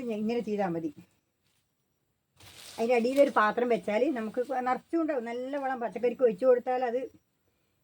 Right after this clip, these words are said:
നല്ല അടിപൊളി വളമാണ്. അതിൻ്റെ, ഇതിനകത്തുള്ള പോഷകങ്ങൾ തേച്ച് ഒലിച്ച് അങ്ങ് താഴ്ന്ന വ-, വളമാണ് ആ വെള്ളം.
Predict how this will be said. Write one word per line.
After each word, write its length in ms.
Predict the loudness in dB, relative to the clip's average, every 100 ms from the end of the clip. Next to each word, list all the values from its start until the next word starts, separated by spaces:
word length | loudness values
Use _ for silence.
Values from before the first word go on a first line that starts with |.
| -10
നല്ല 260 | -4 -2 2 2
അടിപൊളി 360 | 2 6 8 8
വളമാണ്. 300 | 4 -2 -6 -10 _ _ _ -12
അതിൻ്റെ, 200 | -4 -4 -4 -14 _ -12
ഇതിനകത്തുള്ള 400 | -4 -2 0 0 0
പോഷകങ്ങൾ 460 | -2 2 0 0 4
തേച്ച് 340 | 6 6 4 2 2 0 -16 -10 -6
ഒലിച്ച് 280 | -6 -4 -4
അങ്ങ് 140 | -4 -2
താഴ്ന്ന 380 | 0 0 -2 -6 -8
വ-, 180 | -8 -8
വളമാണ് 340 | -6 -4 -4 -6 -12 -20 -20 -20 _ _ _ _ _ -20 -20 -20 -16 -14 -14 -12
ആ 40 | -4
വെള്ളം. 300 | 0 0 0